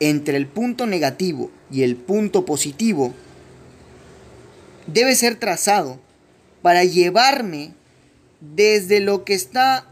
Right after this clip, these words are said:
dentro de mí hacia lo que está afuera de mí. Esa es toda la misión, llegar ahí y cumplir mi objetivo,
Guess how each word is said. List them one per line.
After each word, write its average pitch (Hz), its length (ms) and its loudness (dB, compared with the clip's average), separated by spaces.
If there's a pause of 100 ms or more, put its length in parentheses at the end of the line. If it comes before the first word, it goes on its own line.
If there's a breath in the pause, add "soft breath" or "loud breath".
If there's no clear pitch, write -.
(540)
dentro 202 640 -2
de 147 160 -2
mí 220 340 0 (460)
hacia 208 420 0
lo 180 240 0
que 160 80 -10
está 180 440 -6
afuera 170 680 0
de 147 120 -4
mí. 180 200 -4 (1300)
Esa 190 340 0
es - 240 -4 (300)
toda 196 240 4
la 165 80 -2
misión, 147 460 -4 (540)
llegar 160 320 0
ahí 214 420 0
y 180 120 -6
cumplir 175 420 -4
mi 214 120 -2
objetivo, 143 540 -8